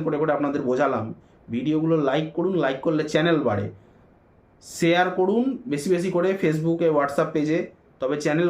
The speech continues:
গ্রোথ হবে। চ্যানেল গ্রোথ হলে আমি ভালো ভালো কনটেন্ট দিতে পারবো। আগামী দিনে সুন্দর সুন্দর টপিক আনছি, যেগুলি চট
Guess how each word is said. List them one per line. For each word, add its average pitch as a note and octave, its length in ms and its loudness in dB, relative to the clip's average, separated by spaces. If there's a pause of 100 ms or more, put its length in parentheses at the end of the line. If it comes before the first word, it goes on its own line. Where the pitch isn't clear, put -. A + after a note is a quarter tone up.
গ্রোথ E3+ 220 0
হবে। F3 180 0
চ্যানেল D#3+ 300 2
গ্রোথ D#3+ 180 0
হলে E3+ 160 2
আমি E3 160 0
ভালো B2+ 140 0
ভালো C#3+ 180 0
কনটেন্ট C#3+ 380 -2
দিতে C3 160 -2
পারবো। A#2+ 300 -2 (400)
আগামী D3+ 380 0
দিনে E3 220 2
সুন্দর E3+ 400 0
সুন্দর E3+ 400 0
টপিক D3+ 260 -2 (100)
আনছি, C#3+ 400 -2 (440)
যেগুলি D3+ 340 0
চট D#3 160 2